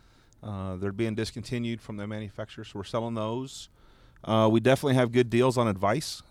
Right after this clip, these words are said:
Uh, one thing we pride ourselves on at the shop is that everybody here fishes. Um, we have over, I think we did the math one time, like, over two hundred years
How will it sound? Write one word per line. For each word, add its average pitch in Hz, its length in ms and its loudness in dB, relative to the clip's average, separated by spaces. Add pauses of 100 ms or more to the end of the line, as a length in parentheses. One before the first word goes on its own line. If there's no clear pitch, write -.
(100)
Uh, 107 220 -6
one 107 160 -2
thing 113 180 -2
we 104 80 0
pride 110 240 2
ourselves 107 340 -4
on 107 100 -4
at 101 80 -6
the - 80 -16
shop 107 360 -8
is 87 100 -12
that 92 120 -6
everybody 104 400 -6
here 98 180 -8
fishes. - 540 -8 (600)
Um, 90 800 -6
we 98 200 -8
have 98 300 -6
over, 92 440 -6
I - 200 -20
think 190 160 -14
we 185 60 -2
did 135 120 2
the 104 40 0
math 113 260 -2
one 101 80 -6
time, 90 200 -6
like, 85 120 -14 (320)
over 90 200 -14
two 170 240 -6
hundred 139 220 -4
years 98 500 -6